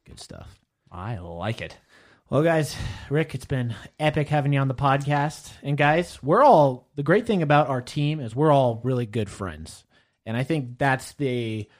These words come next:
Speaker 1: formula to being very successful, is, like, not only we can work together, but we're friends outside of work. Rick has just changed the dynamic of our channel with his edits, so our channel would not be the same without your edits. So we appreciate you, Rick.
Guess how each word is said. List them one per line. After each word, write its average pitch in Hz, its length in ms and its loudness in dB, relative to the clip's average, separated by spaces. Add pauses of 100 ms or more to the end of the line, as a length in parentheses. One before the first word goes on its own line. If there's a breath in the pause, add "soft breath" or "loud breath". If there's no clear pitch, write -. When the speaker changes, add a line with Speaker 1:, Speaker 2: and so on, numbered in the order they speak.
(140 soft breath)
Speaker 1:
formula 143 720 2
to 127 260 -4
being 123 300 -4
very 113 180 -4
successful, 127 640 -6
is, 101 100 -10
like, 110 160 -6
not 143 140 -2
only 143 160 -2
we 131 140 -4
can 127 100 -6
work 143 180 -4
together, 117 220 -4
but 131 140 -8
we're 143 100 -6
friends 147 380 -4
outside 139 340 -6
of 143 80 -6
work. 151 420 -10
Rick 123 280 0
has 135 140 -2
just - 380 -2
changed 135 520 -2
the 131 60 -2
dynamic 117 560 -2
of 139 140 -2
our 135 80 2
channel 120 360 -2
with 117 160 -2
his 110 140 -4
edits, 110 300 -6
so 101 320 -8
our 107 120 -6
channel 120 240 -4
would 98 120 -8
not 107 340 -8
be 110 200 -6
the 92 140 -8
same 90 360 -10
without 87 280 -16
your 85 120 -10
edits. 82 240 -14
So - 120 -14
we 92 100 -6
appreciate 85 500 -12
you, 82 60 -14
Rick. - 240 -18